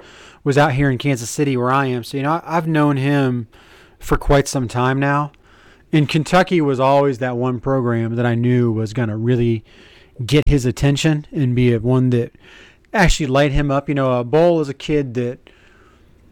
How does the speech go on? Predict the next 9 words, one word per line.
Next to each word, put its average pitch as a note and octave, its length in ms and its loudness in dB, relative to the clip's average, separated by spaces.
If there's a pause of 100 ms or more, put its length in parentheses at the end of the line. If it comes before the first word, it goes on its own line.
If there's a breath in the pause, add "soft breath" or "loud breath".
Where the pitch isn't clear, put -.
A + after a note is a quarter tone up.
(200)
is D3+ 160 0
not D#3+ 300 2
easily F3+ 260 2
excitable, F#3 640 0 (180)
let's F3+ 200 -2
put - 180 2
it E3 80 0
that D#3 220 0
way. G3+ 300 2